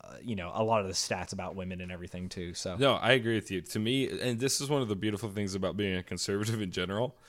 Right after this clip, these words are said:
Speaker 2: is because we can
Speaker 1: Right.
Speaker 2: say, "Yeah, that was a detriment that I befell, but I'm not going to organize my entire concept of reality around that fact."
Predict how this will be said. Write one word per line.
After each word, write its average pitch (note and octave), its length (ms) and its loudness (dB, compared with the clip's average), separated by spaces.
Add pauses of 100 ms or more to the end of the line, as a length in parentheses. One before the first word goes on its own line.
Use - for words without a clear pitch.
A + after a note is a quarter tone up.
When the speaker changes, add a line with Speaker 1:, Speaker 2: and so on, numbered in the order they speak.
(200)
Speaker 2:
is B2 200 0
because A#2+ 420 0
we C3 140 -2
can D3 160 0
Speaker 1:
Right. - 20 -6
Speaker 2:
say, A2 440 6 (720)
"Yeah, B2 500 6 (180)
that A#2+ 300 4
was A#2+ 180 2
a G2+ 60 4
detriment G#2+ 680 4
that F#2 120 0
I F2+ 140 0
befell, F2+ 600 2
but G2+ 140 0
I'm G#2 120 4
not G#2+ 160 2
going A#2 200 2
to - 100 2
organize G#2+ 600 2
my G2+ 100 2
entire G2+ 440 2
concept - 580 0
of F#2 120 0
reality F#2 440 2
around E2 320 -2
that - 160 -8
fact." - 360 -8